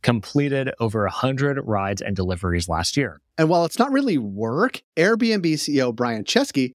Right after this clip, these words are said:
Speaker 2: stays at listings monthly.
Speaker 1: While several companies require corporate employees to work shifts as part of their training, DoorDash goes a step further by requiring salaried workers to make at least four deliveries a year.
Speaker 2: I like that.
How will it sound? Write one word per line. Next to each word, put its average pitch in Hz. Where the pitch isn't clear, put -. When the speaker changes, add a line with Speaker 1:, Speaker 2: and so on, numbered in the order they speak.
Speaker 2:
stays 175
at 208
listings 127
monthly. 120
Speaker 1:
While 127
several 156
companies 117
require 95
corporate 98
employees 90
to -
work 87
shifts -
as 85
part 90
of 78
their 82
training, 107
DoorDash 110
goes 98
a 90
step 90
further 127
by 90
requiring 101
salaried 90
workers 98
to -
make 92
at -
least 90
four 110
deliveries 90
a 87
year. 98
Speaker 2:
I 113
like 185
that. -